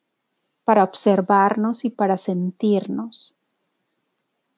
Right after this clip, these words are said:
No digo que todo el día necesitamos estar en meditación, en posición de loto y cantando el Om.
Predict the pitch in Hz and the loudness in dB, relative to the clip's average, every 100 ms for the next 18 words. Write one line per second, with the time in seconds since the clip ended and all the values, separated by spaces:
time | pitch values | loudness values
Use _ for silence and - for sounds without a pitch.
0 | - 226 247 233 254 262 262 220 196 202 | 2 6 8 6 4 2 2 2 4 2
1 | 202 196 170 165 202 208 185 - - 208 | 0 -2 -4 -4 -6 -6 -4 -2 -2 -2
2 | 208 - 165 180 190 196 202 - 220 190 | -4 -2 -2 -2 -4 -4 -2 -2 0 2
3 | 190 185 185 - 170 190 185 196 185 180 | 4 4 0 2 0 2 0 4 4 4
4 | 180 196 202 202 196 - - 190 - 180 | 4 6 6 4 0 0 2 2 0 0
5 | 175 175 170 175 175 151 - - - 202 | 2 2 4 4 4 2 0 -2 -4 -6
6 | 196 | -10